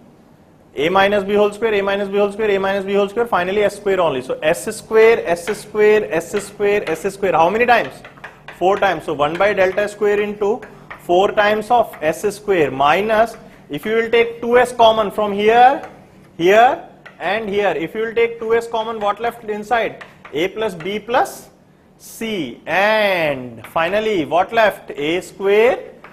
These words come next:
plus B square plus C square. Any problem? But A plus B plus C is how much? Two S. So one by delta square, four S square minus two S into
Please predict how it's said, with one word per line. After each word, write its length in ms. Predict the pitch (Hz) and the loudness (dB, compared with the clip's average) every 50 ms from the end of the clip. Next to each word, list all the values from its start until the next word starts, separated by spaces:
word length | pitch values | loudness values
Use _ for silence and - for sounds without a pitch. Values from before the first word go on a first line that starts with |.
| - _ | -20 _
plus 340 | - 165 170 165 165 165 - 139 120 | -4 2 2 2 2 0 -8 -12 -10
B 220 | 139 156 175 190 202 | -8 -6 -4 -6 -6
square 560 | - - - - 202 202 208 214 233 285 330 - - - | -8 -10 -10 -2 0 2 4 4 4 2 0 -4 -8 -6
plus 420 | 202 202 233 277 277 269 - - - - - - _ _ _ _ - - | 2 4 4 4 4 0 -4 -14 -18 -20 -20 -20 _ _ _ _ -20 -20
C 400 | - - - - 170 165 160 151 | -20 -20 -12 -8 -6 -4 -4 -6
square. 520 | 160 - - - 147 143 143 135 131 123 | -6 -12 -10 -4 -2 0 0 0 0 -2
Any 200 | - 131 147 175 | -6 -6 -8 -8
problem? 840 | 180 196 196 190 190 208 214 220 226 233 233 233 247 233 - - - - - - _ _ - - _ _ _ | -2 2 2 4 4 4 2 2 2 2 0 -2 -6 -10 -12 -18 -20 -20 -20 -20 _ _ -20 -20 _ _ _
But 200 | - 160 185 190 | -2 -2 2 2
A 80 | 202 208 | 2 2
plus 200 | 214 240 247 233 | 2 0 -2 -2
B 160 | 220 240 240 | -2 -6 -6
plus 260 | 240 247 247 240 247 | -2 -2 -2 -2 -2
C 180 | - 254 254 254 | -4 -4 -4 -2
is 120 | 254 233 | -4 0
how 160 | 208 254 247 254 | 0 0 0 2
much? 400 | 262 277 269 247 226 269 - - - - - - - | 2 2 2 2 0 -4 -8 -16 -18 -18 -20 -14 -10
Two 180 | 254 254 254 262 | -6 2 2 4
S. 300 | 254 214 214 214 - - | 4 4 2 0 -6 -10
So 120 | 190 160 | -10 -8
one 240 | 147 151 160 175 196 | -6 -6 -6 -6 -2
by 180 | 202 226 233 226 | -2 -2 -2 0
delta 380 | 220 220 214 220 220 226 233 | -2 -4 -4 -4 -4 -6 -6
square, 500 | 226 - - - 240 240 226 214 233 233 - - - - - - _ _ - - - | -6 -8 -10 -2 0 2 2 2 2 0 -6 -16 -20 -20 -20 -20 _ _ -20 -10 -4
four 240 | 175 180 202 220 | -2 0 2 2
S 300 | 233 240 226 - 247 220 | 0 0 -2 -4 -10 -10
square 340 | - - - 233 233 233 226 | -10 -10 -6 -2 -2 -2 -2
minus 380 | 214 196 196 202 214 233 220 - | -2 -4 -4 -4 -6 -8 -10 -12
two 200 | - 247 240 247 | -12 -4 2 4
S 200 | 262 254 254 269 | 4 4 2 -4
into 280 | 254 254 240 269 269 | -6 -8 -6 -8 -8